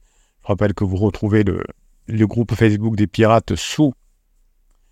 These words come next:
euh, le, dans le descriptif de cette vidéo, hein. Sous la vidéo, vous avez un plus, vous avez le catalogue des cent cinquante-cinq formations,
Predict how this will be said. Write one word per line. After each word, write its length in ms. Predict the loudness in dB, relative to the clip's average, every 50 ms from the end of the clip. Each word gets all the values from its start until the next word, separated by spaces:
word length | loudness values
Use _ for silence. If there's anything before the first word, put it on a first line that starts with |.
| _ _ _ _ _ _ _ -2
euh, 560 | 0 2 2 4 4 2 2 2 2 2 2
le, 420 | 2 2 0 0 0 -2 -2 -4 -2
dans 120 | 0 2
le 80 | 2 4
descriptif 460 | 2 2 2 0 -4 -2 0 0 0
de 20 |
cette 220 | 0 -2 -4 -4 -4
vidéo, 480 | -4 -2 0 0 0 2 2 2 2
hein. 100 | 2 0
Sous 200 | -2 -4 -4 -2
la 120 | 0 0 0
vidéo, 260 | 0 0 0 2 2
vous 120 | 2 0
avez 180 | -2 -2 -2 -2
un 80 | -2 -4
plus, 340 | -2 0 0 0 0 -2
vous 160 | -4 -2 0 0
avez 120 | 0 0
le 40 | 0
catalogue 500 | 0 0 0 0 0 2 2 2 0 0
des 100 | -2 -2
cent 140 | -2 -4 -4
cinquante-cinq 520 | -2 -2 0 0 0 0 -2 -2 -4 -4
formations, 560 | -2 -2 -2 -2 -2 -2 0 0 0 0 -2